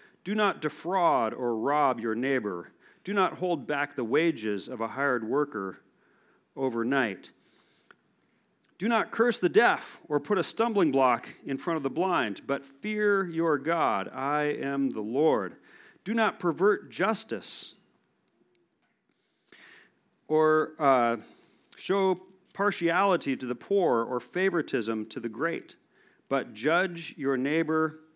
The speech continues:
fairly. I'm gonna skip a little bit here down to verse twenty-six. Do not eat any meat with the blood still in it.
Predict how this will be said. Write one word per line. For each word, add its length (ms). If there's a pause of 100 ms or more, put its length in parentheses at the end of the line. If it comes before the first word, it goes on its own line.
(180)
fairly. 600
I'm 60 (1300)
gonna 100
skip 240
a 40
little 180
bit 160
here 180
down 220
to 60
verse 180
twenty-six. 800 (1160)
Do 120
not 280
eat 260
any 260
meat 540 (180)
with 240
the 80
blood 360
still 320
in 100
it. 240